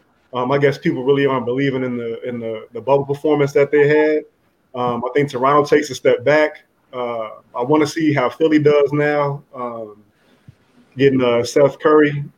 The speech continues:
in the mix. Um, Tyrese Maxey looks really good. Looks like he might be the steal of the draft. Uh, you got a healthy Ben Simmons now. It looks like a motivated, uh, Joel, Joel Embiid that we really haven't seen much of,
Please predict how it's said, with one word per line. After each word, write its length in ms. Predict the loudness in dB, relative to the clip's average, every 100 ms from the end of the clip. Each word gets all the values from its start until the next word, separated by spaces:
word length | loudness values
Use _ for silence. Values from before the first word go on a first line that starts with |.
| _
in 100 | 0
the 60 | 2
mix. 480 | 4 2 -2 -14 -10
Um, 500 | -8 -6 -8 -12 -18 _ _
Tyrese 340 | -6 -4 -2 -4
Maxey 360 | -2 -2 -2
looks 220 | 0 0 2
really 260 | 2 2
good. 560 | 2 2 2 2 -2 -4
Looks 160 | -2
like 160 | 0 0
he 60 | 0
might 200 | -2 0
be 60 | -2
the 80 |
steal 260 | -4 0 2
of 60 | 4
the 80 |
draft. 640 | 4 4 4 4 2 -2 -14 -14
Uh, 160 | -10
you 80 | -6
got 140 | -6 -4
a 40 |
healthy 280 | -2 -2 -2
Ben 260 | 0 0
Simmons 400 | 0 0 0 0
now. 440 | 0 -2 0 0 -2
It 120 | -2
looks 220 | 0 2
like 160 | 0 0
a 60 |
motivated, 720 | -2 2 4 6 4 4 0 -4 -16 _ _ _ _ -6
uh, 440 | -2 -2 -4 -8 -14 _ _ -2
Joel, 400 | 2 4 2 -2 -8 _
Joel 440 | 2 6 6 4
Embiid 400 | 2 4 6 6
that 100 | 4
we 100 | 4
really 220 | 4 4
haven't 300 | 4 0 -4
seen 340 | 0 2 2 4
much 380 | 4 4 2
of, 500 | 2 4 6 4 0